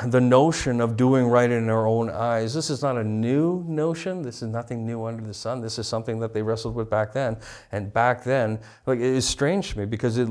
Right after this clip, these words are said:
they've had time and time again where God's showing up to deliver them from things. But in the time that they have no king, Israel does what's right in their own eyes instead of doing right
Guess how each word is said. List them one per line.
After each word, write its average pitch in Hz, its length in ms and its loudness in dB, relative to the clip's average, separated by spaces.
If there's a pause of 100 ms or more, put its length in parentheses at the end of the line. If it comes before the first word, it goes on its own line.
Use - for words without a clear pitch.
(840)
they've 139 220 4
had 127 280 0
time 156 380 -2
and 127 120 -2
time 147 240 0
again 139 240 0
where 120 100 0
God's 127 300 0
showing 127 320 -2
up 131 120 -4
to 131 60 -4
deliver 120 380 -2
them 110 160 -4
from 104 160 -10
things. 110 180 -6
But 113 160 -4 (300)
in 117 120 0
the 120 60 0
time 135 240 0
that 139 120 0
they 123 80 2
have 131 120 4
no 127 120 -2
king, 147 360 -2
Israel 117 400 -2
does 127 220 0
what's 127 180 -4
right 131 180 2
in 131 100 0
their 131 180 0
own 147 100 0
eyes - 380 -6 (880)
instead 139 380 -2
of 147 100 -2
doing 123 220 -2
right 123 220 -4